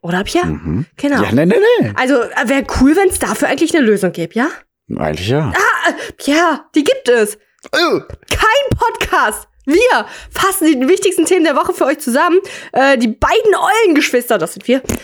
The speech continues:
Speaker 1: bereiten die aktuellen Themen der Woche, äh, auf, bereiten sie auf und zu und geben ihren mittelscharfen
Speaker 2: <laughs>
Speaker 1: Senf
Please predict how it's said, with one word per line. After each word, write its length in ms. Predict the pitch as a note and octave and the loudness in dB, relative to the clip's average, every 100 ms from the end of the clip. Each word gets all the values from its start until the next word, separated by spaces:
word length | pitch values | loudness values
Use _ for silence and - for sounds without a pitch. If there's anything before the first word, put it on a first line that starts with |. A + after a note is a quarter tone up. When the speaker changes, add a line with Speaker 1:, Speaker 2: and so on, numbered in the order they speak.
| - | -6
Speaker 1:
bereiten 380 | C#4+ A#3+ A#3+ C4+ | -4 -2 0 2
die 100 | C4 | 2
aktuellen 340 | F4 E4 C#4+ | 2 2 2
Themen 260 | C4 F4 F4+ | 2 2 4
der 140 | F#4+ | 4
Woche, 220 | D#4 F#4 F4+ | 2 0 0
äh, 420 | - - - B3 - - | 0 -2 -6 -8 -16 -4
auf, 360 | - B4+ - | 0 0 0
bereiten 360 | - F#3 B3+ C#4 | -6 -4 -4 -4
sie 160 | A3 - | -2 0
auf 280 | - - | 0 -2
und 200 | - D#4 | -4 -4
zu 200 | - - A4+ A4 A#4+ D5+ - F4+ | -4 0 4 6 6 2 -4 -2
und 260 | - F#4 F4 | 0 0 2
geben 220 | F4 E4+ | 2 2
ihren 220 | D4 D#4+ | 2 4
mittelscharfen 840 | C4+ C#4+ F#4+ - D4+ C4 D#4 E4 | 2 2 0 2 0 0 2 2
Speaker 2:
<laughs> 20 | A#3 | 4
Speaker 1:
Senf 380 | C4 D#4+ - | 2 0 -2